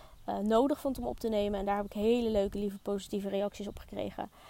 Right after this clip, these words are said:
Eh, waar ik heel dankbaar voor ben. Dus, ehm, mega thanks. Sowieso vind ik het heel erg tof als mensen, als jullie wat teruggeven. Ehm, want ja, dat geeft ook de, toch weer een stukje bevestiging, eh,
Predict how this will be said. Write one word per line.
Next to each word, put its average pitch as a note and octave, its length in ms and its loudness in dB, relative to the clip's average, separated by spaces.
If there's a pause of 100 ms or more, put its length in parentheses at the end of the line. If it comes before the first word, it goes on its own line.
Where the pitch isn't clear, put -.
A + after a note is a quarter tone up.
(240)
Eh, F#3+ 180 -6
waar F#3+ 100 -4
ik F#3+ 100 -8
heel G#3 140 2
dankbaar G3 320 2
voor G3+ 120 -8
ben. G3 280 -4
Dus, G3 240 -8
ehm, G#3 200 -8 (400)
mega A3 300 2
thanks. G#3 440 -4 (360)
Sowieso A#3 380 6
vind A#3 140 2
ik G#3+ 120 -4
het G3 80 -6
heel A3 220 4
erg G3+ 120 2
tof G#3 260 -2
als - 120 -8
mensen, G3+ 440 -2 (140)
als - 140 -10
jullie G3+ 340 0
wat - 180 -2
teruggeven. G#3+ 1000 0 (520)
Ehm, G3 560 -6 (380)
want G3 640 -2
ja, - 180 4
dat A#3 120 4
geeft A3 220 0
ook G#3+ 160 0
de, A3+ 240 2
toch A3+ 140 -6
weer A3 100 4
een G#3 60 2
stukje A3 280 -2
bevestiging, G3 840 -2
eh, - 120 -8